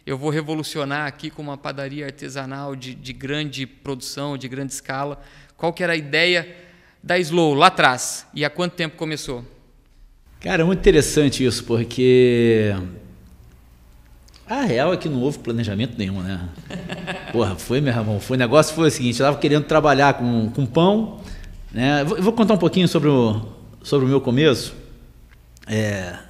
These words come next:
Speaker 2: a galera que me acompanha já deve ter ouvido essa história, pô, lá vem o Rafa de novo falar a mesma história e tal, não sei o quê, mas tem uma galera que não conhece que, é, é, que acho que vai curtir.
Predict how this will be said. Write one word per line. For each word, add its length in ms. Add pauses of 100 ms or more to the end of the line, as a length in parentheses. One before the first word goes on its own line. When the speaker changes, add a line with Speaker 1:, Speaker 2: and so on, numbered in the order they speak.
(1200)
Speaker 2:
a 60
galera 240
que 100
me 80
acompanha 720
já 120
deve 180
ter 80
ouvido 260
essa 160
história, 360
pô, 200
lá 160
vem 220
o 40
Rafa 300
de 80
novo 260
falar 260
a 40
mesma 520
história 720
e 40
tal, 260
não 60
sei 140
o 40
quê, 200
mas 120
tem 100
uma 100
galera 260
que 80
não 80
conhece 480
que, 400 (880)
é, 800
é, 560 (200)
que 80
acho 140
que 80
vai 140
curtir. 440